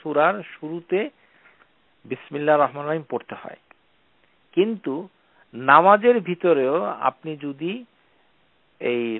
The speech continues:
মানে, কোনো সূরা যদি শুরু থেকে শুরু না করেন, কোনো আয়াত পাঠ করেন, তাহলে বিসমিল্লাহির রহমানির রহিম পড়তে হবে না, পড়ার দরকার নেই।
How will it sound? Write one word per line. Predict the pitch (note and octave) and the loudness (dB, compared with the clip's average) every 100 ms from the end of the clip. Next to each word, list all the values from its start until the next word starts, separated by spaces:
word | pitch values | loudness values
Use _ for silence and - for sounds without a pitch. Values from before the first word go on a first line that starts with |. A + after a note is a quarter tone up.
| - | -10
মানে, | A#2 A#2 A2+ A2+ A2 - | -4 -4 -2 -6 -10 -12
কোনো | C#3+ D#3 F#3 | -12 -8 -8
সূরা | F3 - E3 E3+ F#3 D#3+ | -10 -8 0 2 2 0
যদি | D3+ D3+ F3 | -8 -8 -8
শুরু | E3 - F3 G#3 | -10 -8 -6 -6
থেকে | - G3+ G#3+ | -6 -6 -4
শুরু | G3 - E3 D#3 | -6 -6 -6 -4
না | C#3 B2 | -2 -2
করেন, | - G#2+ B2+ E3+ - | -2 -6 -6 -10 -16
কোনো | C3 C#3 D3 - | -16 -14 -16 -4
আয়াত | C#3 F3 F#3+ - | 4 6 4 4
পাঠ | C3 - | 2 2
করেন, | A#2+ D#3+ E3+ | -6 -8 -4
তাহলে | C#3+ C#3 D#3+ F3 | -2 -2 -4 -6
বিসমিল্লাহির | C#3 - C#3 C#3 C#3 | -10 -16 -6 -2 -2
রহমানির | C#3+ E3 | -4 -6
রহিম | F3+ - | -10 -8
পড়তে | B2+ B2 B2+ - F#3+ | -4 -4 -6 -12 -10
হবে | B2 G2+ F#2 | -10 -12 -14
না, | - - _ _ _ _ _ _ | -16 -20 _ _ _ _ _ _
পড়ার | A#2 B2+ A#2 | 0 2 0
দরকার | A#2 - G#2 | -4 -6 -10
নেই। | F#2+ | -12